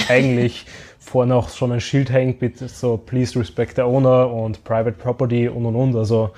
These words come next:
Speaker 2: ähm, ich beneide den Besitzer dieses Hauses auf jeden Fall nicht, wenn da andauernd Leute davor sind und Fotos machen.
Speaker 1: Andererseits haben sie sich's ja auch ausgesucht, ne? Also
Speaker 2: Ja, genau. Ähm, und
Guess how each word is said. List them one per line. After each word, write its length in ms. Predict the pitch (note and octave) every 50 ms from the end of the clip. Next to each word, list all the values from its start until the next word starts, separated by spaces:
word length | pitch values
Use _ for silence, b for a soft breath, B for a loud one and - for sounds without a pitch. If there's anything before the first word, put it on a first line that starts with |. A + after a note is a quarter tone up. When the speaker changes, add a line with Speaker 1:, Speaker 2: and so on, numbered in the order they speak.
| B B B B B B
Speaker 2:
ähm, 460 | - A#2 G#2+ G#2+ G#2+ G#2+ G#2+ G#2+ A2 A2 -
ich 160 | B2+ - -
beneide 320 | - A#2+ A#2 A2+ A2+ A#2
den 160 | A2 A#2+ A#2 A2+
Besitzer 360 | A2 - - A#2+ - - B2
dieses 300 | A2+ A#2 A2+ A#2 G#2+ F#2+
Hauses 280 | - A2+ A2+ A2 A#2 A#2
auf 120 | A#2 G#2+
jeden 140 | A#2 A2+ A2+
Fall 140 | - A#2+ A2+
nicht, 320 | A#2+ C3 B2+ - - -
wenn 260 | A#2+ A2 A#2 B2 A2+
da 180 | - - A2+ G#2
andauernd 540 | - A#2 A#2 A#2+ A2+ A#2 A2+ A2+ A#2 A#2+ A2+
Leute 280 | A2+ A2+ A#2 A#2 -
davor 320 | A#2+ A#2 - - A#2+ B2 B2
sind 240 | - C3+ B2+ B2 B2
und 140 | A#2+ A2+
Fotos 340 | A2 - C3 B2+ - C#3+ A#2
machen. 360 | B2+ B2 A#2+ A2+ - - B2
Speaker 1:
Andererseits 720 | B2 E3 F3 F3+ F3+ E3 D#3+ D3+ D#3 D#3 D#3 D#3+ - - - - -
haben 520 | D#3+ D#3 D#3 D#3 D#3 D#3 D3+ - D#3 D#3 D3
sie 120 | D3+ D3+
sich's 300 | C#3+ D3+ D3+ D3 - - -
ja 140 | C#3 B2+ -
auch 100 | - -
ausgesucht, 680 | A2 - G2+ - - - - - C#3 C3+ - - -
ne? 140 | - B1+ - - - -
Also 400 | - D2 C2+ - A2+ A#2+ - G#2+
Speaker 2:
Ja, 100 | G2+ G2
genau. 160 | G#2 A2 A#2 - B B B B B B B B B B
Ähm, 680 | - A#2 G#2+ G#2+ G#2+ G#2+ G#2+ G#2+ G#2+ G#2+ G#2 G2+ F#2+ F2+ _ _ _ _ _ _ _ _ _ _ _ _ _ _ _ _ _ - - - -
und 800 | - A#2+ A#2 A2+ A2+ A2 A2 G#2+ G#2+ G#2+ G#2 G#2+ G#2 G2+ - -